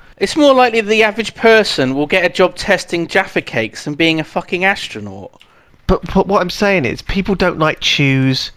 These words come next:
Speaker 2: people, people choose, like, things like, like, like rocket car test pilot and crazy stuff, but they don't factor in at what goes with that. You know,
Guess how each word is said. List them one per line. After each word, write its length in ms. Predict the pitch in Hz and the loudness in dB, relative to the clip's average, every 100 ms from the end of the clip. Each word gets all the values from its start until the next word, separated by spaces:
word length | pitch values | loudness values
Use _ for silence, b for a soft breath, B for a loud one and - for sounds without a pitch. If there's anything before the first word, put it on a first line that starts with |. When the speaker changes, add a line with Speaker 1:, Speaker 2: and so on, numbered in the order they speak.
| _ - | _ -4
Speaker 2:
people, 240 | 226 233 | -2 -2
people 320 | - 233 254 | 0 2 0
choose, 320 | - - 214 180 | -4 -4 -2 -2
like, 240 | 156 - | -2 -4
things 340 | - 185 170 - | -8 -6 -2 0
like, 220 | 151 - | -2 -2
like, 280 | 135 123 - | -2 0 0
like 220 | 135 120 | -2 -2
rocket 340 | 139 151 165 - | -2 -2 -4 -2
car 260 | 160 143 | 2 2
test 420 | 143 - 135 - - | 0 -4 -4 -6 -6
pilot 380 | - 92 - - b b b | -4 -4 -6 -12 b b b
and 100 | 135 | -6
crazy 380 | - 190 170 160 | -2 0 0 -2
stuff, 520 | 120 - 67 - - - b b b b - | -10 -4 -4 -4 -12 -20 b b b b -6
but 100 | 160 | -2
they 100 | 175 | 0
don't 280 | 220 220 - - | 0 -2 -4 -14
factor 560 | - 185 - - 156 | -6 -4 -4 -2 0
in 460 | 151 107 82 131 156 - | 2 0 -2 -6 -8 -4
at 120 | 156 | -2
what 200 | 147 147 | 0 0
goes 280 | 165 139 131 | 0 0 -2
with 120 | - - | -6 -6
that. 240 | - - - - - - | -6 -6 -18 -20 -20 -4
You 60 | 123 | 0
know, 260 | 120 131 | 2 0